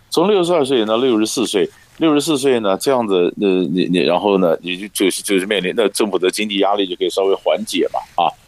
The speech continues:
缓解。但是，但是老百姓想说不干嘛，原来我六十二岁准备毕业要去旅行了，那你现在又叫我做六十四岁，那两年都做不下去了，啊，所以大批人在抗争。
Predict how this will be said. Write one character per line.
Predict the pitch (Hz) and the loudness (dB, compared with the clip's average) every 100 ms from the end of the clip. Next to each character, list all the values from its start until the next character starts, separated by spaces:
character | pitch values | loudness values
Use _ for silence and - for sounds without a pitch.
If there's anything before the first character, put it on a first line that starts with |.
| _ _ _ _ | _ _ _ _
缓 | - 226 | 0 2
解。 | 175 135 | 2 2
但 | 208 196 | 2 0
是， | 170 147 131 - - | 0 0 0 -2 -2
但 | 196 | 0
是 | 170 | 2
老 | 139 | 2
百 | 170 | 2
姓 | 143 160 143 | 2 0 -2
想 | 127 110 | 0 0
说 | 127 139 | 0 -2
不 | 135 120 143 | -4 -2 0
干 | 160 135 | 0 0
嘛， | 82 69 - - _ - | -2 -4 -10 -20 _ -2
原 | 147 | 0
来 | 185 | 2
我 | 151 127 | 2 2
六 | 156 | 2
十 | 156 | 0
二 | 143 | 0
岁 | 143 127 | 0 -2
准 | 104 92 92 | 0 -2 0
备 | 120 110 98 | 0 2 0
毕 | 123 117 | 0 0
业 | 107 98 | 2 2
要 | 98 | 0
去 | 90 95 | 0 0
旅 | 82 | -2
行 | 76 71 | -4 -8
了， | 73 69 139 | -8 -4 -2
那 | 139 | -2
你 | 92 | -2
现 | 123 113 | 0 0
在 | 113 - _ | 0 -2 _
又 | - | -2
叫 | 117 120 | 2 2
我 | 92 82 | 0 0
做 | 117 | 2
六 | 120 | 2
十 | 113 | 2
四 | 127 | 0
岁， | 113 87 85 | 0 0 0
那 | 160 | 0
两 | 95 73 | 0 0
年 | 78 120 | -2 -2
都 | 123 | 0
做 | 135 | 0
不 | 123 | 0
下 | 135 123 | -2 -2
去 | 143 | 0
了， | 101 - - - - - | -2 -4 -20 -20 -10 -4
啊， | 92 | -2
所 | 98 | 0
以 | |
大 | 101 101 | 0 0
批 | 107 | 0
人 | 104 | 0
在 | 104 | 2
抗 | 98 104 | 0 0
争。 | 95 98 | 0 0